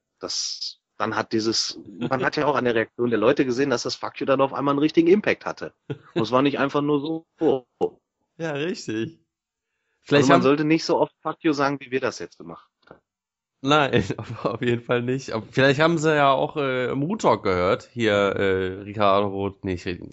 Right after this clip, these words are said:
Speaker 2: Robert Rodriguez, als wir damals die Fehde, ähm, Lesnar gegen Taker besprochen haben, haben wir uns ja auch ein Fuck you Lesnar gewünscht.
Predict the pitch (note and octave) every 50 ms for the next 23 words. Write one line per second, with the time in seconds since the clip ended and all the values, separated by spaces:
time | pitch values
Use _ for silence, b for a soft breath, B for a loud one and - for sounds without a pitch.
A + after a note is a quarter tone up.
0 | - - F2 F2 F#2+ G#2 A2+ A#2 A#2 A2 - G#2+ G#2 G2+ G2 A2 A#2+ B2 A#2 A2
1 | A2 C3 C#3+ - - B B B B B B B B B B B B B B B
2 | B B B B - - A2+ A#2 A2+ A#2 - - B2+ B2 A#2 A2 A#2 A2+ A#2+ A#2+
3 | A2+ - - - A2+ - - C3 B2 B2 B2 A#2+ A#2 A2+ A2+ A2 A2 G#2+ - -
4 | G#2+ G#2 G#2 G#2+ G#2+ G#2 G#2 G#2 G2+ G2+ G#2 G#2 - - - _ _ - A2 A#2
5 | A#2 - - B2 A#2 A2+ G#2 G2+ A2+ A2 A2 G#2 G#2+ G#2+ G#2 G#2 G2+ G2+ G2+ G2+
6 | G#2 _ _ _ _ _ _ _ _ _ _ _ _ _ _ _ _ _ _ _
7 | - - D#3 G3 G3+ F#3+ E3 C3 A#2 A2+ - - A#2 G#2 G2 G2+ G#2 F#2+ F#2 F#2
8 | F#2 F#2+ G#2 A2+ A#2 A#2 A#2+ A#2 - C#3+ A2+ D3+ E3 D#3 C3 - - - C3+ A#2
9 | A2 - - A2 G2+ F#2+ G2 G2 G2 F#2+ - - G2 F#2 F#2 F#2 F#2 F2 F2 F2
10 | F2+ F2+ F2+ - - -